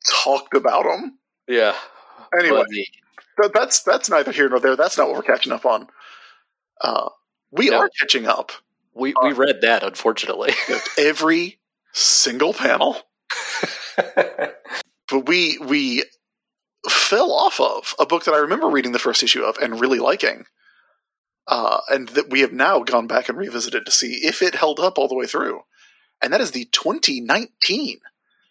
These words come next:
Speaker 1: twelve issue Martian Manhunter series by, uh, Steve Orlando, a, a, an Ajax favorite.
Speaker 2: Yes, very much so.
Speaker 1: And, uh, Riley Rossimo, who maybe not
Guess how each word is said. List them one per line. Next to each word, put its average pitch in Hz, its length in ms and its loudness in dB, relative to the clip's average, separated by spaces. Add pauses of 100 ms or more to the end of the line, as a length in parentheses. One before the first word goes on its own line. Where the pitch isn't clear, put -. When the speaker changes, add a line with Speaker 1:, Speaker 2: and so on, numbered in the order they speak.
(140)
Speaker 1:
twelve 196 360 2
issue - 300 2 (520)
Martian 135 600 2
Manhunter - 560 0
series - 560 0 (540)
by, 123 260 2
uh, - 200 0
Steve 190 280 2
Orlando, 117 540 0 (520)
a, 147 220 4
a, 131 220 2 (100)
an 120 100 0
Ajax 131 360 2
favorite. - 380 -2 (640)
Speaker 2:
Yes, 95 260 -4
very 117 180 0
much - 180 -2
so. - 240 -6 (200)
Speaker 1:
And, 123 280 0
uh, 117 160 0
Riley 139 240 2
Rossimo, 147 560 0 (760)
who 131 440 2 (440)
maybe 214 360 2
not 175 280 2